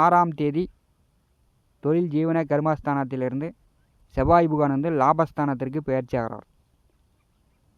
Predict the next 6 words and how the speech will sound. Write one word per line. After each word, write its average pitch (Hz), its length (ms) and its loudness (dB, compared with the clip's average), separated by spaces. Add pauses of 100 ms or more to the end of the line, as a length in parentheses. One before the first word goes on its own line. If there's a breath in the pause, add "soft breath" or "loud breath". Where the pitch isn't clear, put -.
(800)
கன்னிராசிக்கு 196 680 4 (160)
மூன்று, 190 260 2 (160)
எட்டாம் 175 260 2
வீட்டின் 156 300 -2
அதிபதி 143 260 -2 (120)
செவ்வாய். 123 320 0